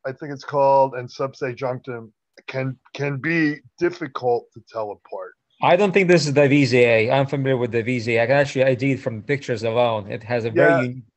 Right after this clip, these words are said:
Speaker 2: look.
Speaker 1: Davisiae has the, the sharp umbo, I believe. So maybe we can rule that out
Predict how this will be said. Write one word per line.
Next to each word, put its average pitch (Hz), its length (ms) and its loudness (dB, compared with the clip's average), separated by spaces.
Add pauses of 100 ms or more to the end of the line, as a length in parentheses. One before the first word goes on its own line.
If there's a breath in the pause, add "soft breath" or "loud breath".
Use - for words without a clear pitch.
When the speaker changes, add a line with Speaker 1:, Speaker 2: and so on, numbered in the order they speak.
Speaker 2:
look. 135 340 -6 (1400)
Speaker 1:
Davisiae 180 640 -2
has 156 160 -2
the, 139 160 -10 (320)
the 135 140 -6
sharp 143 420 -2
umbo, 127 460 -2
I 101 80 -8
believe. 101 460 -16 (1700)
So 110 440 -6 (120)
maybe 143 260 -4
we 139 120 -4
can 131 140 -10
rule 120 260 -4
that 107 220 -6
out 101 240 -10